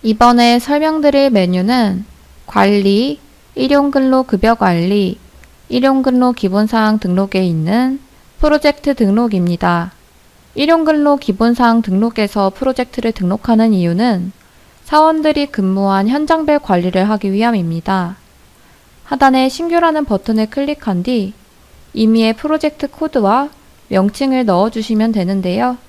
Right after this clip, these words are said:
이때 프로젝트 그룹을 이용하면 프로젝트를 그룹별로 나눠 활용할 수 있습니다.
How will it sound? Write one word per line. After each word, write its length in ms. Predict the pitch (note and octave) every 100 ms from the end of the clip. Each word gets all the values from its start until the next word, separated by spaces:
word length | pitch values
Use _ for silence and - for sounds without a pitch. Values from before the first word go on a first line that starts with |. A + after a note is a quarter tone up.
| _ _ - - - _ _ -
이때 400 | G#3+ - G#3 G#3 G#3
프로젝트 560 | D4 E4 D#4+ D#4+ D4+ D4
그룹을 500 | - G#3+ A#3+ B3 A#3+
이용하면 760 | F#3 F#3+ F#3 E3+ A#3+ G#3 F3 - _ _ _
프로젝트를 680 | D4 D4+ D4 C#4+ C#4 C4 C4
그룹별로 760 | B3+ A3+ C4+ - B3 A#3+ A3+ A3
나눠 500 | F3 E3+ F3 B3+ C#4 -
활용할 440 | C#4 C#4+ C#4 A3
수 160 | G#3+ F#3+
있습니다. 720 | E3+ - G3+ F3 F3 E3+